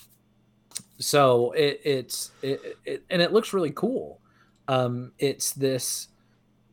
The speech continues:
action R P G, so it, it, it's the way that they seem to is, it's a Diablo over the shoulder though, and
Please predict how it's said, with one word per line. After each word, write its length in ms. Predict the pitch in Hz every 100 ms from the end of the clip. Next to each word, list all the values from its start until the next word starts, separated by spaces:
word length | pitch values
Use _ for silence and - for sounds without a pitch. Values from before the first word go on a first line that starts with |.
| -
action 260 | 151 151 160
R 160 | 147
P 140 | 143 143
G, 220 | 127 135
so 200 | 123 139
it, 120 | 135 -
it, 180 | 139 127
it's 480 | 151 139 - - - _ _ 139 123
the 100 | 135
way 280 | 131 165
that 200 | 147 151
they 160 | 135 123
seem 280 | - 147 131
to 280 | 123 104 - -
is, 760 | 123 113 107 117 117 - - -
it's 180 | - 113
a 40 |
Diablo 800 | 107 107 117 139 131 127 123 123 -
over 180 | 135
the 120 | 135 123
shoulder 440 | - 120 117 113
though, 460 | 113 110 110 107 107 _ - _ -
and 420 | 135 127 123 123